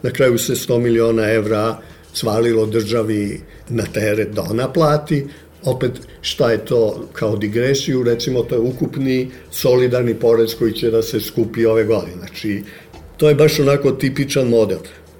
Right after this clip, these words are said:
Ono što je najviše košta, to je Srbijagas. On je napravio za tri do četiri godine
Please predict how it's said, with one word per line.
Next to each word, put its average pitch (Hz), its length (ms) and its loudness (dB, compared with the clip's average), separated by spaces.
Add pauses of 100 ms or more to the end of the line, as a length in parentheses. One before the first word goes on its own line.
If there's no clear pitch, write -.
(140)
Ono 143 240 4
što - 200 0
je 117 60 6
najviše 143 640 4
košta, 123 500 2
to 120 280 2
je 117 400 2
Srbijagas. 113 840 0
On 104 200 -2
je 110 220 -2 (460)
napravio 117 720 2
za 107 340 -2 (220)
tri 123 260 -8
do 104 160 -2
četiri 113 380 0
godine 113 640 0